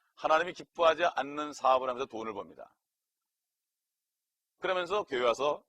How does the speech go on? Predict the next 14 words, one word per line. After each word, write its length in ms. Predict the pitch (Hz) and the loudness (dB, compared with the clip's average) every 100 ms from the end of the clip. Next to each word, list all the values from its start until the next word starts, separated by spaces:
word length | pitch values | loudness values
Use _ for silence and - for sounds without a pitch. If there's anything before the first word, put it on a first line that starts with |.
| _ | _
경배와 320 | 113 101 104 | -8 -4 -6
찬양을 300 | - 92 85 | -6 -12 -12
합니다. 340 | 78 - 52 _ _ _ | -20 -20 -20 _ _ _
우리가 220 | 104 104 | -10 -8
다시 240 | 101 90 107 | -8 -6 -6
한번 480 | 107 113 127 123 _ _ _ _ | -6 -8 -8 -10 _ _ _ _
생각해 460 | - 104 95 90 92 | -18 -12 -10 -10 -8
볼 140 | 92 | -10
필요가 300 | - 87 87 | -10 -12 -10
있습니다. 400 | 82 - - - _ _ _ _ _ _ _ _ - | -12 -16 -20 -20 _ _ _ _ _ _ _ _ -16
아, 100 | - | -14
술을 280 | - 180 | -6 -6
파는 260 | 208 185 185 | -2 -2 2
사람이 460 | 170 160 123 147 | 4 2 0 -10